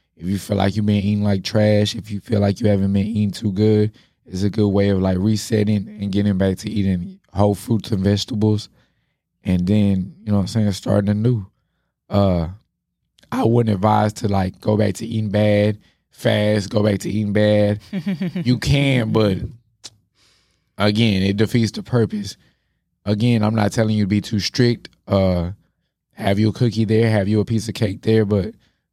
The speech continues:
Speaker 1: again, it's just meant to, like, reset your body, to give yourself time to, like, recover and just eat better. So why not just do it? You know what I mean?
Speaker 2: I feel that.
Speaker 1: Uh,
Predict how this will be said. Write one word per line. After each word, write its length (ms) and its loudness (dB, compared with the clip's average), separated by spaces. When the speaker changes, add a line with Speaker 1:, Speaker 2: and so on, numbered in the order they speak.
Speaker 1:
again, 360 2
it's 160 2
just 200 0
meant 280 0
to, 140 -4
like, 260 -2
reset 540 -4
your 120 0
body, 500 0
to 180 -8
give 240 0
yourself 500 0
time 300 0
to, 120 -6
like, 200 -4
recover 760 2
and 240 0
just 220 -2
eat 220 -2
better. 360 0
So 240 0
why 200 2
not 280 0
just 300 -2
do 220 -2
it? 80 -10
You 80 0
know 60 4
what 80 4
I 40 4
mean? 360 -4
Speaker 2:
I 120 -20
feel 160 -12
that. 240 -10
Speaker 1:
Uh, 440 2